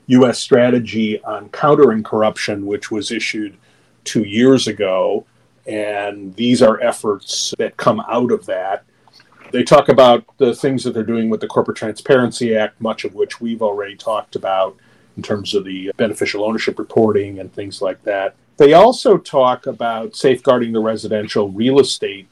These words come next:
sector. And up till now, the principal way that the U S has done that is through the geographic targeting orders. But the fact sheet indicates that the Treasury will be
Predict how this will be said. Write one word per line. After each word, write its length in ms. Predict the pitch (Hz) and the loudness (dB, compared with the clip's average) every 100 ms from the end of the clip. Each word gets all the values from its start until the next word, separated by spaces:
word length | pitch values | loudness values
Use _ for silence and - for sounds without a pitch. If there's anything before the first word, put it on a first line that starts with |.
| _ | _
sector. 840 | - - 107 - - 92 95 120 _ _ _ _ _ - | -12 0 0 0 -10 -8 -6 -8 _ _ _ _ _ -8
And 140 | 120 - | -6 4
up 260 | 160 - | 4 2
till 360 | - 190 147 131 | 4 6 8 6
now, 520 | 120 113 110 110 113 | 6 4 4 4 4
the 140 | 113 | 0
principal 580 | 104 - 131 - 117 107 | -4 0 0 2 2 2
way 380 | 104 110 107 104 | 2 0 0 -2
that 420 | 104 104 101 98 _ _ - | -6 -4 -4 -6 _ _ -12
the 140 | 107 101 104 110 | -12 -12 -8 -2
U 140 | 107 98 | 0 -2
S 100 | - | -2
has 220 | 107 92 | -4 -2
done 240 | 120 104 | -4 -2
that 220 | 104 101 98 | -2 -4 -6
is 280 | 104 101 - | -8 -8 -8
through 340 | - 113 107 | -8 -4 -4
the 320 | 101 98 98 - | -6 -8 -8 -6
geographic 600 | 117 101 107 101 - _ - | -6 -4 -2 -2 -4 _ -14
targeting 540 | - 196 208 107 98 | 2 4 4 2 0
orders. 720 | 95 92 92 101 113 - - _ - - _ _ - | -4 -4 -6 -8 -8 -8 -10 _ -20 -20 _ _ -20
But 300 | 110 110 - _ _ | -6 -4 -6 _ _
the 360 | 107 104 101 - | -8 -6 -8 0
fact 260 | 127 135 - | 2 2 2
sheet 220 | 123 110 | -2 -2
indicates 600 | 107 104 110 104 - - | -4 -6 -6 -8 -8 -8
that 360 | 104 101 98 _ _ _ _ _ | -6 -2 -4 _ _ _ _ _
the 480 | 107 98 95 98 98 - | -16 -14 -14 -16 -18 -6
Treasury 720 | - 131 127 120 120 110 104 | 6 8 8 4 4 4 0
will 280 | 104 101 95 | 0 0 0
be 520 | 101 101 98 98 | -6 -10 -10 -12